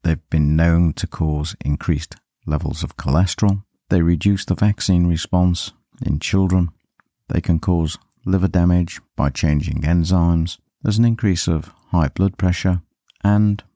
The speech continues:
preeclampsia in pregnant women. They can decrease infant birth weight,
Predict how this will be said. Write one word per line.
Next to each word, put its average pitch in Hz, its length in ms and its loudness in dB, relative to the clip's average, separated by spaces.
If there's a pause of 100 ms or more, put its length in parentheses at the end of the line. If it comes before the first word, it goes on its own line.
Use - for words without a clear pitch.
(140)
preeclampsia 92 1040 0 (340)
in 78 140 -2
pregnant 80 460 0
women. 78 340 0 (260)
They 80 120 0
can 80 200 -2
decrease - 640 -2
infant 82 440 -2
birth 87 340 0
weight, 85 320 0